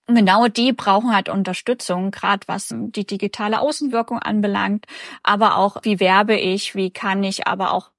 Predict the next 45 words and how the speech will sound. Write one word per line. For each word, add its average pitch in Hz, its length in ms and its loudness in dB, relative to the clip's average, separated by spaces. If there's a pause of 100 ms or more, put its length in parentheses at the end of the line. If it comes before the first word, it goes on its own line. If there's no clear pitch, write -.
(180)
ja, 190 360 -6
über 202 140 -2
digitale 214 480 -4
Maßnahmen 196 560 -4 (400)
kommunizieren 226 1080 2
und 196 520 -2
damit 208 220 2
ich 240 120 -2
nicht 185 140 -6
irgendwo 208 300 2
ein 202 100 0
Abo 214 540 0
oder 185 340 0
irgendwas 196 340 0
abschließen 226 600 -2
muss, 208 220 0
sondern 202 360 0
dass - 280 -6
wir 202 200 2
halt, 196 240 2
also 190 260 -4
für - 180 -4
uns 214 200 0
war - 100 0
es 208 120 -6
wichtig, 202 320 -8
als - 140 -8
Stadt - 380 -2 (440)
eine 196 180 2
zentrale 202 520 2
Plattform 247 520 0
zur 233 140 -4
Verfügung 233 480 -2
zu 214 140 -4
stellen, 196 520 -2
wo 196 80 -4
sich 196 200 -4
Vereine 185 340 -2
präsentieren 262 720 0
können, 277 320 2
die 214 160 0
noch 214 180 -2
keine 190 380 -4
Präsentationsplattform 185 1200 -6
haben 202 340 -2